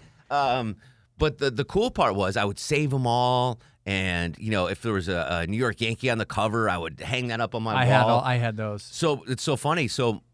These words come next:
Speaker 1: my parents are, you know, kinda trying to clear out the clutter of their house and, and downsize to a new house. And my mom over Christmas was like, "You've got these two boxes of Sports Illustrateds. What do you want me to do with them?" And I'm like, "Zero sentimental value,"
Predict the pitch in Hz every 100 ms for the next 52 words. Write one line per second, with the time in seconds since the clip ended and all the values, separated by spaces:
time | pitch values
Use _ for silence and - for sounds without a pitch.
0 | _ _ _ _ 107 104 123 143 135 127
1 | 101 90 - 92 95 98 113 90 73 -
2 | _ - 107 80 - 123 107 92 - 104
3 | 98 90 80 95 95 - 85 - 80 73
4 | 92 95 - 92 - 85 85 90 107 98
5 | - _ _ _ 95 92 90 98 110 107
6 | - 90 - 151 - 107 78 76 85 80
7 | - _ _ _ _ 98 95 120 92 87
8 | 76 _ _ _ - 170 151 - _ 131
9 | 120 - 95 80 78 - 101 - 87 87
10 | - 82 71 58 - - - 90 110 110
11 | 107 90 80 85 80 62 64 - 87 90
12 | 95 87 - _ _ _ _ _ 71 71
13 | 110 117 - 107 85 80 73 67 65 62